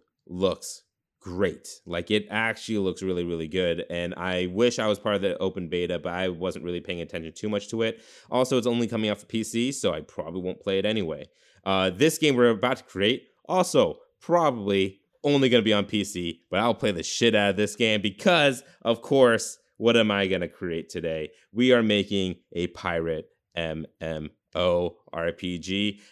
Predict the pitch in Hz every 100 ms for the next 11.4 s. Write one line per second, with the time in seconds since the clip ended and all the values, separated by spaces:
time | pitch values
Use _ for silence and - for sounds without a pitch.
0 | - 92 110 113 113 107 117 101 90 90
1 | 92 - 90 85 - 82 78 - 76 76
2 | - _ _ _ _ 90 92 87 85 80
3 | - _ _ 98 110 95 - 117 - 180
4 | - 127 113 101 113 110 104 98 - 101
5 | 92 90 80 85 82 85 - _ _ _
6 | _ - 107 - - 143 127 110 - 104
7 | 92 92 90 - _ _ 131 117 _ 117
8 | 120 113 113 110 _ _ _ _ _ _
9 | - 107 110 104 87 - 73 71 _ 87
10 | 90 87 - - - - - 175 170 160
11 | 135 123 117